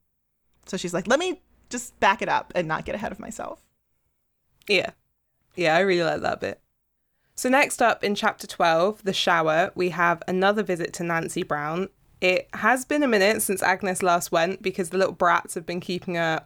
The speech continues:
Speaker 2: on her toes. If Agnes isn't immediately available to them at every hour of the day, she gets an earful, and there's this good line, "Climax of horror,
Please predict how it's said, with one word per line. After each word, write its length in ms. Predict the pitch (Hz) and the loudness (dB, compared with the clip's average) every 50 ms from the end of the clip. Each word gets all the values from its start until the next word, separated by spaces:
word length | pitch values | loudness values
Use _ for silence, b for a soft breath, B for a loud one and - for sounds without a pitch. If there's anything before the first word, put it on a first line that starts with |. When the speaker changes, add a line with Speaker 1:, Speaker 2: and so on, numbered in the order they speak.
| _ - | _ 2
Speaker 2:
on 200 | 196 208 214 240 | 2 4 4 4
her 140 | 214 190 175 | 2 0 0
toes. 560 | - - 165 156 156 160 180 202 214 - - b b b b b b | 0 -2 -2 -2 -2 -2 -4 -4 -6 -10 -16 b b b b b b
If 200 | - 190 190 185 - - - | 2 2 2 2 0 -4 0
Agnes 360 | - 202 196 196 202 196 190 - | 2 2 2 2 -2 -4 -2 0
isn't 340 | - 196 196 196 196 185 170 - | 0 0 2 2 0 0 0 -2
immediately 680 | 185 190 190 202 208 202 208 202 180 165 185 180 175 175 | -2 0 2 2 2 2 2 2 2 4 4 4 4 2
available 500 | - 175 175 175 175 175 165 170 170 170 | 2 0 0 0 0 0 -2 -4 -4 -4
to 220 | - - 190 175 165 | -4 -2 -2 -2 0
them 360 | 165 165 160 160 156 156 156 - | -2 -2 -4 -4 -6 -8 -8 -4
at 160 | - 165 - - | -4 -4 -2 0
every 300 | 185 185 175 160 170 160 | 0 0 2 0 0 0
hour 240 | 156 160 156 151 156 | 0 0 0 0 -2
of 100 | 156 156 - | -4 -6 -8
the 60 | 165 | -6
day, 260 | 160 170 160 160 165 | -2 0 0 0 0
she 160 | 170 - - | -2 -4 -6
gets 220 | 160 160 - - - | -6 -6 -6 -6 -8
an 80 | - - | -6 -2
earful, 640 | 180 196 196 196 196 - 196 190 185 185 180 180 B B B B B B | 0 0 0 0 -2 -2 0 2 2 2 0 0 B B B B B B
and 160 | - 170 180 | -6 -2 -2
there's 140 | 165 165 - | -2 -2 -4
this 120 | 170 - | -8 -8
good 220 | - - 190 180 - | -2 0 0 0 2
line, 480 | 180 180 175 175 175 175 175 180 175 B B B B B | 4 4 4 4 4 2 0 -4 -8 B B B B B
"Climax 580 | B - - 196 202 220 233 247 247 226 220 - | B -4 0 2 2 4 4 2 2 2 0 0
of 140 | 233 226 214 | -2 -2 0
horror, 400 | - 202 202 214 190 170 151 | 2 4 4 6 6 4 2